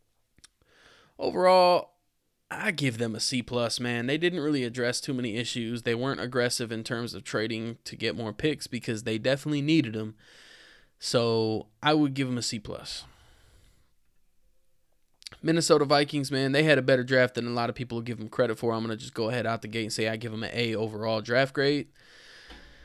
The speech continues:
You look at what they got, the first pick, the first round pick, last pick in the first round, out of, they got from Detroit, they got a safety out of Georgia, Lewis Cine, definitely a great player there, uh,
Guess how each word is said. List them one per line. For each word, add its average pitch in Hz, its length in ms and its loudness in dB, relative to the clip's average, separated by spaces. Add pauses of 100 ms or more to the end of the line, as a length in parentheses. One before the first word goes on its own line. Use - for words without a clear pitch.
(320)
You 156 120 4
look 165 160 8
at 151 80 6
what 151 160 6
they 139 160 6
got, 139 420 6
the 117 100 -8
first 160 400 2
pick, 156 300 2
the 120 100 -10
first 175 280 0
round 151 180 2
pick, 147 200 4
last 139 320 4
pick 135 120 0
in 139 80 -2
the 135 60 -2
first 135 300 0
round, 127 260 2
out 120 100 4
of, 113 140 -2
they 127 100 0
got 120 220 2
from 143 180 2
Detroit, 139 480 2
they 127 140 0
got 120 160 2
a 123 40 -2
safety 120 360 0
out 117 80 2
of 110 60 -4
Georgia, 131 300 0
Lewis 110 320 -2
Cine, 165 360 4
definitely 147 340 2
a 120 60 -2
great 123 280 0
player 120 320 0
there, 120 520 2
uh, - 160 -16